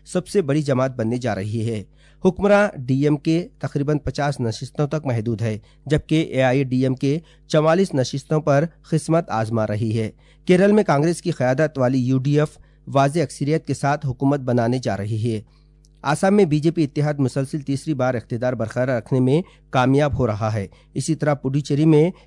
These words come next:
एन रंगास्वामी की क़यादत में एनडीए इत्तेहाद हुकूमत बनाने के करीब है। उधर सात असेंबली नशिस्तों के ज़िमनी इंतखाबात में बीजेपी ने गुजरात, त्रिपुरा और नागालैंड में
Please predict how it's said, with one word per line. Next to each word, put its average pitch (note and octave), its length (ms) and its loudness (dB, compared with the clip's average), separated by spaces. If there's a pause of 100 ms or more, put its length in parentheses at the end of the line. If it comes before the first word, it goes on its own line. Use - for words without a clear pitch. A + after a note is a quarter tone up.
(140)
एन E3+ 240 4
रंगास्वामी C3+ 540 0
की D3+ 120 -6
क़यादत B2 420 -2
में C#3 220 0 (100)
एनडीए B2+ 320 0
इत्तेहाद B2 400 -2
हुकूमत B2+ 320 0
बनाने A2+ 360 -2
के C#3 120 -6
करीब G#2+ 340 -6
है। G#2+ 180 -8 (300)
उधर E3+ 240 4
सात E3+ 340 0
असेंबली D3+ 300 2
नशिस्तों C#3+ 460 -2
के D3 140 -2
ज़िमनी B2+ 280 2
इंतखाबात B2 560 -2
में D3+ 240 2 (280)
बीजेपी F3 440 2
ने F#3+ 120 2
गुजरात, C3+ 640 -2
त्रिपुरा C#3 440 0
और A#2 240 -4
नागालैंड C3 440 0
में D#3 220 2